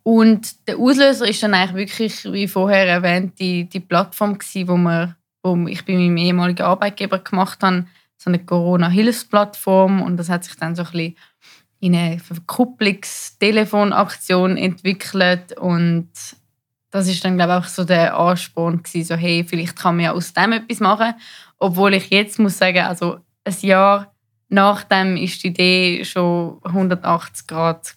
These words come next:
<laughs> anders, also nicht gerade hundertachtzig Grad. Ich glaube, solange die Vision stimmt, äh, und immer gleich bleibt,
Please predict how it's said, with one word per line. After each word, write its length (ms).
<laughs> 800
anders, 460
also 220
nicht 180
gerade 180
hundertachtzig 540
Grad. 160
Ich 80
glaube, 160
solange 340
die 140
Vision 480
stimmt, 640
äh, 120
und 240
immer 260
gleich 420
bleibt, 460